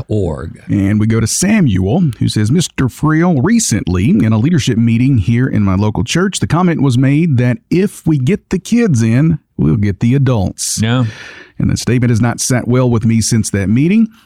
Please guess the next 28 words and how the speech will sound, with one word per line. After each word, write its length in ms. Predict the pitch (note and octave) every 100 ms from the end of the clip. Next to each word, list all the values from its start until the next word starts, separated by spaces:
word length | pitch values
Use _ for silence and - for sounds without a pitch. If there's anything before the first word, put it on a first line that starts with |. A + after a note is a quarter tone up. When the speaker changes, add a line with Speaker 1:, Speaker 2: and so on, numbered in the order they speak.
| - -
Speaker 2:
I 100 | G#2+
would 120 | G#2
enjoy 260 | G#2+ B2+
hearing 440 | C3+ - C#3+ C#3+ -
your 220 | C#3 G3+
thoughts. 540 | - - - - - -
Speaker 1:
Fascinating. 760 | - E3 D3+ - G#2+ F2+ G2 E2+ _ _ -
Uh, 200 | E3 F3
I, 240 | E3 D#3+ E3+
I 60 | D3
think 200 | F3 F#3
there's 180 | D3+ C3+
some 140 | D3
truth 380 | B2+ - B2+ B2+
in 100 | D3+
it. 120 | D#3+ -
How 180 | A2
do 160 | A#2+ A#2+
I 140 | A2+
know? 420 | G2+ G2 A#2+ C3+ -
Well, 400 | A#2 E3+ C#4 C#4+ C#3
that 180 | D3 D#3
happens 580 | C3+ F#3+ B3 E4 C#4 -
to 120 | A#2
be 200 | G2+ G2+
the 120 | G2
modus 460 | G2 A#2 C#3 B2+ -
operandi 880 | A2+ - A2+ G2 G#2 F#2+ - A1 C#2+